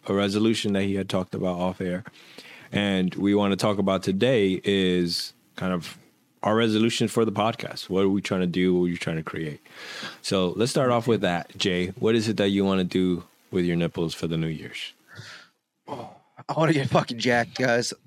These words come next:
Speaker 2: I wanna get insanely jacked. Um, we got the wedding pool party coming up in June. I got six months to really, really, really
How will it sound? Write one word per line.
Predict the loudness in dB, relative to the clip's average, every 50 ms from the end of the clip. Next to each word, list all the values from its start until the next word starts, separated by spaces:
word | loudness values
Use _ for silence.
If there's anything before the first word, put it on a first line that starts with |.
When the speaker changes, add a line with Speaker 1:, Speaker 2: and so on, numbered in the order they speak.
| -6 -2
Speaker 2:
I | 0 0
wanna | 2 2 2 2 2
get | 2 4 4 4 2 0 -2 -6
insanely | -6 -4 -2 -2 0 0 2 2 0 2
jacked. | 2 2 4 2 2 0 -4 -14 -18 -20 -20 _ -14 -6 -2
Um, | 0 2 2 2 0 -2 -6 -10 _ _ _ _ _ _ _ _ _ _ _ _ _ -4
we | 0 2 4
got | 4 4 4
the | 4 4
wedding | 6 4 4 2 0 0
pool | 2 4 4 4
party | 4 4 4 4 4 2 2
coming | 2 2 2 4 2
up | 2 2 2
in | 0 0
June. | 2 2 4 4 2 0 -2 -4 -4 0
I | 2 2
got | 2 2 2
six | 2 0 0 0 2 2
months | 2 2 2 0 -4 -8 -10 -10 -14 -20 -20 -20 -20 -20 _ _ 0
to | 2 2 2 2 2 0 2
really, | 4 6 6 6 6 4 2 0 -2 -6 _ _ _ _ _
really, | 0 4 6 6 6 6 4 4
really | 4 4 4 4 4 2 0 -2 -4 -8 -16